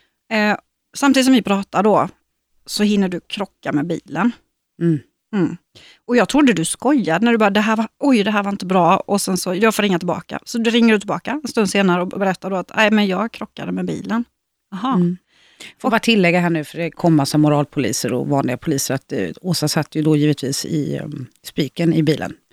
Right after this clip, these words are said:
Speaker 2: Alltså, jag sitter ju inte och håller i telefon, det skulle jag absolut inte göra.
Speaker 1: Nej,
Speaker 2: Men
Speaker 1: men
Speaker 2: bara
Speaker 1: det
Speaker 2: sen parentes,
Speaker 1: ja.
Speaker 2: jag vet,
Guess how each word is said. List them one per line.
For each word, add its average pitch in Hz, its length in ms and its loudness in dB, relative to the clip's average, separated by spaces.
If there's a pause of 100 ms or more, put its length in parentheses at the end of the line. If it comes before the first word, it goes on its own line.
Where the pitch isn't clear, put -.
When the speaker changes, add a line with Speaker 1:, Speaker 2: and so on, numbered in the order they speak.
(140)
Speaker 2:
Alltså, 196 220 2
jag 180 120 6
sitter - 260 0
ju 175 40 4
inte 160 140 2
och 147 60 2
håller 156 180 2
i 143 40 0
telefon, 151 440 -2
det 156 200 2
skulle 156 240 -2
jag 135 60 0
absolut 139 320 -6
inte - 200 -8
göra. - 100 -2
Speaker 1:
Nej, 202 80 4
Speaker 2:
Men 208 80 4
Speaker 1:
men 202 120 0
Speaker 2:
bara 208 100 4
Speaker 1:
det 196 60 0
Speaker 2:
sen 208 140 2
parentes, 196 380 2
Speaker 1:
ja. 202 140 4
Speaker 2:
jag 190 60 4
vet, 180 300 0